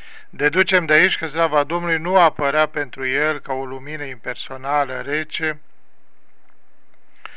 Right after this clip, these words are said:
care nu te conectează cu nimeni, ci ca un mediu iradiant al unei persoane dumnezești, a persoanei Domnului.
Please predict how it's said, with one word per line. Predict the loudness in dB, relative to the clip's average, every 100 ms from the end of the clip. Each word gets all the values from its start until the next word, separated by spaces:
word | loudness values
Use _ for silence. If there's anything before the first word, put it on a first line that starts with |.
| -12 -12 0
care | 6 8 6
nu | 4 0
te | 2 0
conectează | 4 2 2 -2 6 8 8 4 -6
cu | -6
nimeni, | -8 -6 2 2 2
ci | -4
ca | -2 -2
un | 0
mediu | 4 4 6
iradiant | 4 4 2 0 0 0 -4
al | -4
unei | -6
persoane | -6 -8 -4 0 0 -2
dumnezești, | -8 -10 -8 0 2 2 -4 -12 -12 -12 -12 0
a | 0
persoanei | 0 -6 0 0 0
Domnului. | -2 -2 -4 -10